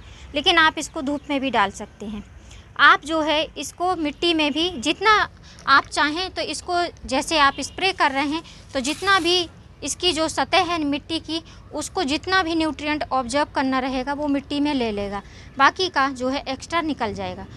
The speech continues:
पत्तियों से जो है ये बहुत ही अच्छा healthy, green और अच्छा plant बन जाएगा। तो आप जो है इस देसी नुस्खे को ज़रूर अपनाएं और बहुत ही आसान है।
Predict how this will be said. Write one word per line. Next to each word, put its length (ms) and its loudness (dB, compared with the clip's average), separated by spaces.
पत्तियों 420 0
से 160 -2
जो 160 -2
है 220 -2
ये 160 2
बहुत 340 2
ही 80 2
अच्छा 280 -2
healthy, 500 0
green 400 0
और 120 0
अच्छा 360 0
plant 360 2
बन 180 -8
जाएगा। 360 -6
तो 80 -2
आप 220 6
जो 180 -4
है 220 -4
इस 140 -2
देसी 340 -2
नुस्खे 360 -4
को 160 -8
ज़रूर 340 0
अपनाएं 420 -2
और 120 0
बहुत 300 4
ही 120 2
आसान 400 2
है। 160 -4